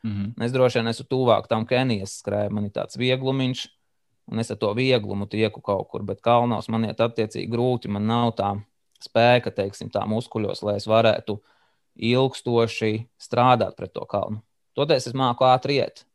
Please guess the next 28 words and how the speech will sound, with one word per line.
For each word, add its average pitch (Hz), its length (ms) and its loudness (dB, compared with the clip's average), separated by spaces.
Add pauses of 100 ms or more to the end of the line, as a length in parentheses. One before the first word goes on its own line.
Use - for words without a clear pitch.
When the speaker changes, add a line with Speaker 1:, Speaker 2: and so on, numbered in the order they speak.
(440)
Speaker 2:
un 107 160 -10
tad 104 180 -4
es 110 180 -6
to 113 200 0 (100)
bieži 120 460 -2
vien 107 180 -2
pret - 220 -12
kalnu 117 400 2
labi 117 240 -2
māku 113 320 -2
izmantot, 107 560 -8
un 98 260 -10 (220)
atpūšos 135 600 0
tajā 139 160 2
laikā, 156 380 4
turklāt 135 480 0 (600)
beidzās 113 420 0
kalns, 131 480 0 (120)
tie, 110 140 -2
kas - 180 -12
ir 101 80 -14
skrējuši, 127 680 2 (920)
kaut - 200 -8
kur 110 220 -6 (320)
pārslēgties - 640 0
nemāku 139 400 -2
uz - 80 -10
taisni. 131 420 2